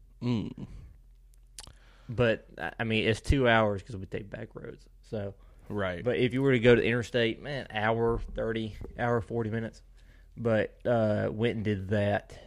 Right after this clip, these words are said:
Speaker 2: Sunday afternoon.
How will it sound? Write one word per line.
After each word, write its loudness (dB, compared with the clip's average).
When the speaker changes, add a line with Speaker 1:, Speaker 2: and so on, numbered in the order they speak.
Speaker 2:
Sunday -4
afternoon. -6